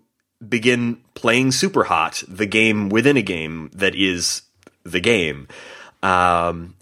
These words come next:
and it, it's kind of implied that you're playing this, uh, through some sort of, uh,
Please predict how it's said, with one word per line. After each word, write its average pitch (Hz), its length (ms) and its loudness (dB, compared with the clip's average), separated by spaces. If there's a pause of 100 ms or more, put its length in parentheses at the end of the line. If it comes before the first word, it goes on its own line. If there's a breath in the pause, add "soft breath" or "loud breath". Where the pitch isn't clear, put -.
and 123 220 2
it, 123 240 0
it's - 140 -6
kind 233 460 -4
of 208 640 2
implied 127 680 2
that 131 100 -4
you're 110 100 -2
playing 107 460 0
this, 107 300 -2
uh, 107 160 -2
through 107 220 -2
some 110 200 2
sort 113 240 0
of, 95 420 0 (220)
uh, 85 440 0